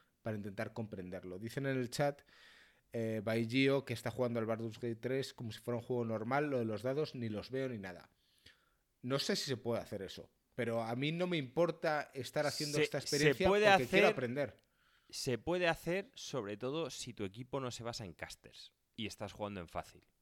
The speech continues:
Speaker 2: Lo, lo puedes hacer. El juego más o menos te orienta a qué atributos tienes que subir, como te salen tantos por ciento, pues más o menos entiendes que si eres un guerrero usas la fuerza, lo puedes hacer. Lo que pasa es que, como en todo juego de estrategia,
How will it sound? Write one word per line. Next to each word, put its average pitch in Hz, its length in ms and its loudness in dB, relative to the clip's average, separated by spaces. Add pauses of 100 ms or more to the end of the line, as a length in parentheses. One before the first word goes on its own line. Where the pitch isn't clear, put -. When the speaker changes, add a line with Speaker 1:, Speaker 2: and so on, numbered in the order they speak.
(120)
Speaker 2:
Lo, 92 220 -6
lo 92 220 -8
puedes 104 280 -4
hacer. 92 240 -6
El 87 120 -4
juego 123 220 -6
más 123 200 -6
o 120 60 -10
menos 131 360 -8
te - 80 -4
orienta 101 800 -2 (580)
a 87 200 0
qué 120 140 2
atributos 107 580 -2
tienes 104 280 -8
que 110 100 -12
subir, 170 600 -2 (260)
como 107 220 -6
te 101 100 -8
salen 113 320 -4
tantos 110 400 -4
por 101 240 -6
ciento, 113 580 -4
pues 92 180 -10
más 98 200 -12
o 110 40 -12
menos 101 240 -10
entiendes 101 440 -8
que 95 120 -10
si - 140 -10
eres 98 180 -8
un 101 100 -12
guerrero 98 340 -6
usas 95 240 -8
la 92 100 -2
fuerza, 147 480 -4 (260)
lo 98 220 0
puedes 117 240 0
hacer. 98 360 -2 (840)
Lo 101 160 -2
que 87 120 -6
pasa 104 260 0
es 120 80 -6
que, 120 140 -6
como 101 180 -4
en 92 100 -6
todo 120 260 2
juego 123 260 -2
de 117 60 2
estrategia, 147 800 -4